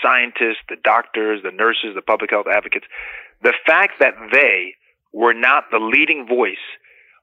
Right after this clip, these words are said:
of this pandemic and, and guiding the country in how to fight it, and that the politicians made it a political issue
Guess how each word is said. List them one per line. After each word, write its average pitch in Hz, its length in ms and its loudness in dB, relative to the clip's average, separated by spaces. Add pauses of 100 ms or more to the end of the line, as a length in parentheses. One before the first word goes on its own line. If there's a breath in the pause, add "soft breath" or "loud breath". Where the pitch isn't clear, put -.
(120)
of 120 220 4
this 131 120 4 (100)
pandemic 117 680 0
and, 113 340 -4
and 110 260 -2
guiding 170 460 2
the 147 60 0
country 147 520 -2
in 98 60 -8
how 110 160 0
to 113 100 0 (100)
fight 107 220 2
it, 85 120 -10 (480 loud breath)
and 123 180 0
that 127 160 2
the 123 80 0
politicians 165 880 0 (480 soft breath)
made 139 300 2
it 143 120 2
a 127 140 0 (120)
political 160 680 2
issue - 360 0